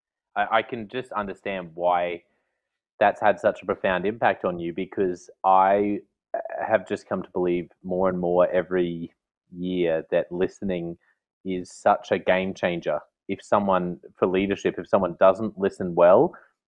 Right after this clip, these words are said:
it makes everything else almost impossible. And if someone does listen well, it can cover so many other challenges or, um, areas that they need to grow in. But if they listen well, you just,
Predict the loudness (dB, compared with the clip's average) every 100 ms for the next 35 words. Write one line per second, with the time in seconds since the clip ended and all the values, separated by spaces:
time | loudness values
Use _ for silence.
0 | -4 -4 0 0 0 -2 0 0 2 0
1 | 0 -10 -20 _ _ _ _ -10 -6 -2
2 | -4 -4 0 2 2 2 0 0 _ -6
3 | -2 2 2 0 2 4 4 0 -6 -2
4 | 2 4 2 -4 -14 -2 0 0 -2 -8
5 | -16 -4 -2 -2 -4 -6 -2 -2 2 2
6 | 2 -2 _ _ _ _ -2 -2 -2 -2
7 | -2 -2 -4 -4 -2 0 0 -2 -2 -2
8 | -2 -6 -2 0 2 0 -2 -2 0 -2
9 | -2 -6 -4 0 2 0 -6 -8 -6 -6
10 | -4 -6 -6 -6 -2 0 -2 -6 -6 -6
11 | -8